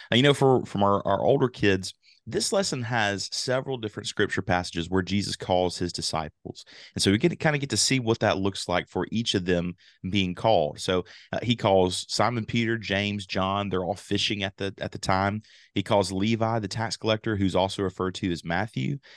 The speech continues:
And we get to, get to see this. And ultimately, Jesus selects twelve in Luke chapter six after spending time in prayer. And so, you know, leaders, if you think about it, when you compare and contrast these passages,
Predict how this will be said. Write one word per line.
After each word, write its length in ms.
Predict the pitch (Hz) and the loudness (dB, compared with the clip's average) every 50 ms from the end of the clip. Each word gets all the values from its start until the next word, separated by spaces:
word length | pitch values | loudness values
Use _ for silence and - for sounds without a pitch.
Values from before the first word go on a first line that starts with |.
| - - | -12 -2
And 120 | - 101 117 | 2 4 4
we 60 | 123 | 4
get 120 | 127 123 | 4 2
to, 100 | - - | 0 -2
get 200 | - 110 120 123 | -2 -2 -2 -2
to 80 | - 98 | 0 0
see 240 | - - - 147 147 | -2 0 0 0 2
this. 300 | 127 107 104 104 - - | 4 4 4 4 2 0
And 120 | 95 92 - - - - - - _ | -2 -4 -8 -12 -20 -20 -20 -14 _
ultimately, 420 | - - 240 - - 180 156 131 | -4 -4 -2 -2 0 0 0 0
Jesus 440 | 117 101 113 127 160 175 185 165 156 | 0 -2 -4 -2 -2 -2 -2 -4 -4
selects 440 | - - 123 120 107 104 - - - | -4 -2 -2 -2 -4 -4 -4 -8 -8
twelve 760 | - - - - 123 120 120 123 107 92 87 87 92 - - - | -8 -8 -2 0 0 2 2 2 2 2 0 0 -4 -8 -12 -8
in 280 | - 101 98 95 95 95 | -4 -4 -4 -4 -4 -2
Luke 180 | 101 107 123 135 | -2 -2 -2 -2
chapter 340 | - - 107 95 - - 90 | -4 -4 -4 -4 -4 -6 -6
six 480 | - - - 95 92 87 - - - - _ _ _ _ _ _ _ _ _ - | -4 -2 0 0 0 0 -2 -8 -10 -12 _ _ _ _ _ _ _ _ _ -6
after 300 | 101 104 110 104 - 104 | -4 -4 -2 -2 -2 -4
spending 480 | - - - 120 123 120 120 113 110 | -2 0 2 0 2 2 0 -2 -2
time 420 | 101 - - 101 98 98 98 95 95 | -2 0 0 2 2 2 2 0 -2
in 180 | - 87 87 82 | -4 -6 -8 -10
prayer. 520 | - - 90 90 87 82 78 - - - _ _ _ - - - - - _ | -4 -2 0 2 2 0 -2 -4 -10 -12 _ _ _ -20 -20 -20 -20 -14 _
And 140 | - 113 117 | -2 0 2
so, 340 | - - 147 139 139 135 - - | 4 4 6 6 6 4 2 -2
you 80 | 113 120 | -6 -4
know, 100 | 120 113 | -2 0
leaders, 260 | 123 143 143 127 120 | 2 2 0 0 -2
if 80 | 123 | -4
you 40 | - | -4
think 160 | - 156 156 | -4 -4 -2
about 160 | 147 131 110 104 | 0 0 0 0
it, 80 | 104 | 0
when 100 | 110 120 | -2 -2
you 120 | 139 151 147 - | -2 -4 -6 -6
compare 440 | - - 113 110 - 131 139 147 143 | -6 -6 -4 -2 -2 0 0 0 0
and 80 | 131 | 0
contrast 500 | - 113 98 - - 117 113 110 113 - | -2 -4 -2 0 0 0 0 0 -2 -2
these 140 | - 101 - | -2 -4 -2
passages, 600 | - - 104 101 107 104 107 - 87 90 90 - | -2 0 0 0 0 -2 -4 -4 -4 -4 -4 -6